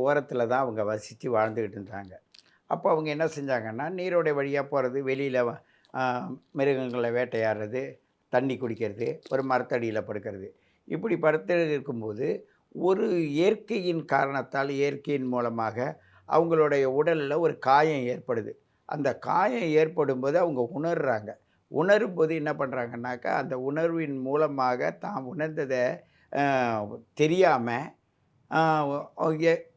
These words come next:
ஒருத்தர் ஒருத்தர் பேசுறாங்க. பேசும்போது எப்படி நடந்துன்னு கேட்கறது மாதிரி என்ன என்னன்றாங்க. அதுக்கு பிறகு அது நடந்த சம்பவத்தை காட்டுறாங்க. அந்த சம்பவத்தின் மூலம் இவனுக்கு ஒரு கட்டை அவன் மேல விழுந்தது, இல்ல ஒரு கல் அவன் மேல விழுந்ததுன்னா அதே மாதிரி போட்டு காட்டுறான், அவனை கத்துறான்.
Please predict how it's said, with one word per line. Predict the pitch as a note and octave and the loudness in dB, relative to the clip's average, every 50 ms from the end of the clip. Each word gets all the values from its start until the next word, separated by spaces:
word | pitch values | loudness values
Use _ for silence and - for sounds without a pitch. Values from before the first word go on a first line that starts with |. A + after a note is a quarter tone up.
| _ | _
ஒருத்தர் | - F3+ F3+ - - F3 E3 | 0 0 2 2 2 2 2
ஒருத்தர் | D#3 E3 E3 C#3 A#2+ - | 0 0 -2 0 4 4
பேசுறாங்க. | D#3 D#3 D3 C#3 B2+ B2 B2+ D3 | 4 6 4 2 0 0 2 0
பேசும்போது | D#3 D#3 - E3+ F3+ E3+ - E3+ D#3+ E3 D#3+ F3+ | 0 0 0 0 0 0 -2 -2 -2 -2 0 2
எப்படி | D3+ D3 C3+ - E3 E3 D#3 D3 | 2 2 0 2 -2 -2 0 0
நடந்துன்னு | C#3 C3 C3 C3+ C#3+ C3+ C#3 B2+ C#3 | 0 0 0 -2 -4 -6 -6 -4 -2
கேட்கறது | C3+ B2+ B2+ C3+ B2 B2 A#2+ C3 | -4 -2 -2 -2 -2 -2 -2 -2
மாதிரி | C3+ C#3 D#3+ E3 E3+ E3 - _ _ _ - C#3 D3 | -2 -2 -2 -4 -4 -8 -12 _ _ _ -4 -2 -2
என்ன | D#3 D#3 D#3 D#3 | 0 0 0 2
என்னன்றாங்க. | D3+ C#3+ C#3 D3 D3 D3 C3+ C3+ C3 B2 B2+ D#3 | 0 0 -2 -2 -4 -4 -4 -4 -4 0 2 2
அதுக்கு | E3+ D#3+ C3 A2+ C3 A#2+ | 2 2 2 -2 -6 -4
பிறகு | C3 C#3 C#3+ C3+ D3+ G3+ G2 | -2 -2 -2 0 0 0 2
அது | F2 - C3+ C3+ B2 | 2 2 2 2 2
நடந்த | B2 B2+ C3 D3 D3 D#3+ D#3+ | 0 0 0 0 0 0 2
சம்பவத்தை | - B2+ B2 B2+ C3 C3 B2+ - B2+ | 2 2 0 0 -2 -4 -2 -4 -4
காட்டுறாங்க. | B2 C3 B2+ A#2 B2+ B2+ A#2 A#2 B2+ C#3+ F3 F3 - _ _ _ - _ - | -2 -2 -2 -2 0 -2 0 0 0 -2 -2 -4 -8 _ _ _ -20 _ -4
அந்த | - - G3 G3+ F#3 F#3 | -2 -2 0 2 2 4
சம்பவத்தின் | F3 E3+ D#3 D#3+ E3+ F3 E3+ E3 E3+ E3 D3+ C#3+ C#3+ | 4 4 2 2 2 2 0 0 0 -4 -4 -4 -2
மூலம் | C#3+ C#3+ D#3 F3 E3+ D#3+ D3 | -2 -2 -2 -2 -2 -2 -4
இவனுக்கு | D3 D#3 D#3 D3+ E3 E3 D3 | -2 -4 -4 -2 -2 -2 -2
ஒரு | C#3 C3+ B2+ | -2 -2 -2
கட்டை | - C#3+ C3 - - D#3+ D3 | -2 -2 -2 0 0 2 2
அவன் | C#3 C3+ C3 C3 | 2 0 -2 -2
மேல | C3+ C#3 C3+ | -2 0 0
விழுந்தது, | B2+ B2 B2 A#2+ A#2+ B2 A#2+ C3 C#3+ C#3 - | 0 0 -2 -2 -4 -4 -2 -2 -2 -2 -2
இல்ல | - C#3+ | -2 -2
ஒரு | C#3 C#3 C3 - | -2 -2 -4 -4
கல் | - C3+ C3+ C#3 D3+ | -2 -4 -4 -2 -2
அவன் | D3 C3 B2 B2 B2+ | -2 -2 -2 -4 -6
மேல | B2+ C3 C3+ B2+ | -4 -4 -4 -4
விழுந்ததுன்னா | B2+ C3 C3+ B2 B2+ B2+ A2+ A#2 A2+ A2+ A#2 C#3 D#3 - - _ - _ | -4 -4 -6 -6 -6 -8 -8 -8 -8 -8 -6 -8 -8 -10 -14 _ -20 _
அதே | - B2 D3 D#3+ F#3 F#3+ F#3+ | 2 4 6 8 8 8 6
மாதிரி | F3+ E3 D#3 D3 - | 6 4 2 0 0
போட்டு | - D3 D#3 D3 D#3 | 2 2 2 4 2
காட்டுறான், | B2+ - B2+ A#2+ A#2 D3 D3 - - - | 2 2 2 2 2 0 -2 -2 0 4
அவனை | - D3 B3 G3 F#3 E3+ | 6 8 8 8 6 4
கத்துறான். | - A#3+ - - - A#2 G#2 G#2 - | 2 -2 -4 -2 0 0 0 0 -4